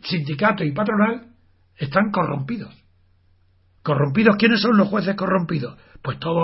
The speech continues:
aquellos que aceptan lo que acaba de a-, pasar a-, ayer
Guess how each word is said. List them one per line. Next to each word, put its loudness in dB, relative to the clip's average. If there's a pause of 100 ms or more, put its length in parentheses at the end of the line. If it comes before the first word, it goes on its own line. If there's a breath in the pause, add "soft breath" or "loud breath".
aquellos 6 (180)
que 0
aceptan 4 (160)
lo -4
que -6
acaba 2
de -2
a-, -8 (120)
pasar -4 (160)
a-, -8
ayer 2